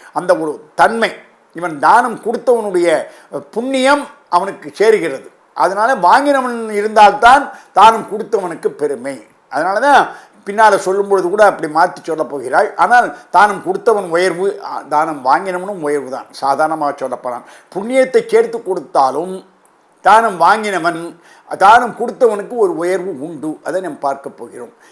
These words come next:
"செம்பொற்கழலடி செல்வா" அப்படின்னு சொல்றார். "கொம்பனார்க்கெல்லாம் கொழுந்தே குலவிளக்கே." அடுத்தது என்ன, ஒவ்வொரு தட்டா படுத்துன்னு இருக்கா. அது அந்த காலத்து வீடு, இப்ப அந்த மாதிரி மாளிகைன்னு வச்சுக்கொள்ளுங்களேன். அதுல ஒவ்வொரு தட்டா படுத்துன்னு இருக்கா. அதுல வந்து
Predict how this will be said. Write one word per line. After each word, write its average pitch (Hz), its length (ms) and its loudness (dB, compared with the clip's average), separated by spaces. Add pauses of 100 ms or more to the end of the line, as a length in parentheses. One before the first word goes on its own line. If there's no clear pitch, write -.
(120)
"செம்பொற்கழலடி 190 800 0
செல்வா" 151 480 0
அப்படின்னு 147 320 -10
சொல்றார். 131 280 -8 (380)
"கொம்பனார்க்கெல்லாம் 226 920 4
கொழுந்தே 185 500 2
குலவிளக்கே." 160 760 -2 (880)
அடுத்தது 190 760 -4 (440)
என்ன, 240 360 -8
ஒவ்வொரு 247 320 2
தட்டா 233 320 6
படுத்துன்னு 208 340 2
இருக்கா. 156 360 -10 (120)
அது 165 180 0
அந்த 170 220 4
காலத்து 208 320 2
வீடு, 160 540 -6
இப்ப 156 300 0 (140)
அந்த 180 180 -4
மாதிரி 208 240 -2
மாளிகைன்னு 190 540 0
வச்சுக்கொள்ளுங்களேன். 135 600 -10 (300)
அதுல 240 260 4
ஒவ்வொரு 214 300 4
தட்டா 226 400 2 (200)
படுத்துன்னு 156 320 -6
இருக்கா. 139 420 -8 (100)
அதுல 185 220 2
வந்து 185 480 -2